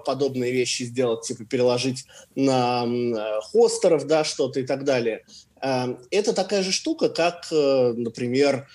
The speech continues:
закон о ле-, локализации персональных данных, да. Ну, к-, кто их локализовал из, э, зарубежных соцсетей? Да никто. Э, или же там закон о, о чём-нибудь ещё по-, подобном.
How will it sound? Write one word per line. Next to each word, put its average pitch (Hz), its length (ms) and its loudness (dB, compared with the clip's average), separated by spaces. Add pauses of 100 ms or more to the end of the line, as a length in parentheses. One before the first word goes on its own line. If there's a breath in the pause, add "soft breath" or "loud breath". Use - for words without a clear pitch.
закон 165 460 2
о - 40 6
ле-, 139 120 4
локализации 139 720 0
персональных 131 680 -2
данных, 107 440 -4
да. 131 200 -4
Ну, 127 160 -6
к-, 123 180 -6 (300 soft breath)
кто 196 260 4
их 190 140 2
локализовал 143 760 -2
из, 123 460 -8
э, 120 300 -2
зарубежных 127 560 -2
соцсетей? 117 560 -6
Да 131 100 -2
никто. 185 460 0 (320 loud breath)
Э, 139 220 4
или 151 260 2
же 135 180 0
там 127 380 0
закон 139 500 0
о, 127 640 0
о 117 60 -4
чём-нибудь 123 500 -4
ещё 127 220 -2
по-, 117 160 -2
подобном. 107 580 -4